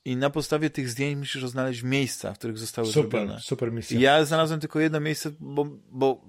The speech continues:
Speaker 1: wędrowiec taki pewien, któremu gdzieś
Speaker 2: Poradził,
Speaker 1: tam się,
Speaker 2: tak,
Speaker 1: tak,
Speaker 2: tak.
Speaker 1: poradził. I to jest wszystko. Ja to jedno tylko miejsce znalazłem. Ja nie mam pojęcia,
Speaker 2: Ja dwa
Speaker 1: gdzie
Speaker 2: w tej chwili.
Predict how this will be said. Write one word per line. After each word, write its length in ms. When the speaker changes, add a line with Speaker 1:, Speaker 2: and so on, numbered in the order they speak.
Speaker 1:
wędrowiec 640
taki 300
pewien, 380
któremu 360
gdzieś 120
Speaker 2:
Poradził, 500
Speaker 1:
tam 140
się, 80
Speaker 2:
tak, 120
Speaker 1:
tak, 80
Speaker 2:
tak. 160
Speaker 1:
poradził. 300
I 60
to 80
jest 140
wszystko. 460
Ja 60
to 140
jedno 200
tylko 240
miejsce 320
znalazłem. 400
Ja 80
nie 120
mam 120
pojęcia, 340
Speaker 2:
Ja 60
dwa 160
Speaker 1:
gdzie 80
Speaker 2:
w 20
tej 140
chwili. 380